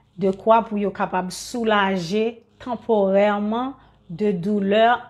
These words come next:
enteryè ke yo santi oubyen yon santiman entans ke y ap travèse. Moun sa yo tou, yo konn blese tèt yo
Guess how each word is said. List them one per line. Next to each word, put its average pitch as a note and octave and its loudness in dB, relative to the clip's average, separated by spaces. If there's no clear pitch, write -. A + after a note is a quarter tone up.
enteryè B3 4
ke A3+ 0
yo G3+ 0
santi - -8
oubyen G#3+ 0
yon G#3+ 0
santiman A#3+ 0
entans A3+ -2
ke A#3+ 2
y G#3 6
ap G3 -2
travèse. F3+ -4
Moun B3 4
sa D4+ 4
yo C#4 4
tou, D4 -2
yo G#3+ -2
konn G#3+ 0
blese A#3+ 2
tèt G#3 -2
yo A#3+ 0